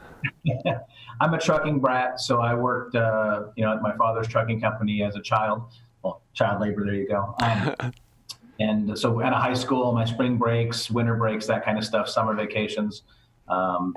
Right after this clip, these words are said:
Speaker 1: been doing this trucking thing my whole life.
Speaker 2: Yeah,
Speaker 1: So
Speaker 2: good, good.
Speaker 1: I came over to Mixed about two and a half years ago.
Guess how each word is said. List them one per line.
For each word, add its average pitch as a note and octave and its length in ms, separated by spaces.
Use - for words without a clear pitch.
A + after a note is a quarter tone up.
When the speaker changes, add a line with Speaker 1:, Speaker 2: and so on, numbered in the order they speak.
Speaker 1:
been G2+ 140
doing G2+ 180
this F#2+ 120
trucking G2 340
thing F#2+ 200
my F#2 120
whole F#2 200
life. F#2+ 220
Speaker 2:
Yeah, A#2 260
Speaker 1:
So - 160
Speaker 2:
good, - 160
good. D#3 180
Speaker 1:
I F#3+ 60
came C3 160
over B2+ 80
to A#2+ 80
Mixed A#2 200
about A#2 240
two - 80
and A#2 100
a A2 40
half G#2 180
years G2+ 160
ago. - 220